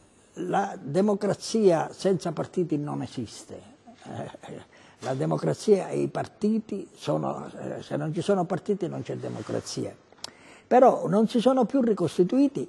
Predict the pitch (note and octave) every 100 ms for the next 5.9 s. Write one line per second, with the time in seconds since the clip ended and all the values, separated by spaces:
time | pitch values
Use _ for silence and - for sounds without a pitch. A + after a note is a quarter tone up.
0 | - C3+ C3+ D#3 C3 A#2 A2+ - G2 -
1 | - G#2+ F#2 - - - _ _ - -
2 | - - - D3+ B3 A#3 A3 F#3+ G#3+ A#3
3 | C4+ C#4 G#3 D3+ E3 D#3 D3 D#3+ D#3 D3+
4 | - - A3+ G3 B2+ A2 F#2 - - -
5 | - - - F#3 E3+ G#3 F3+ D3 A#2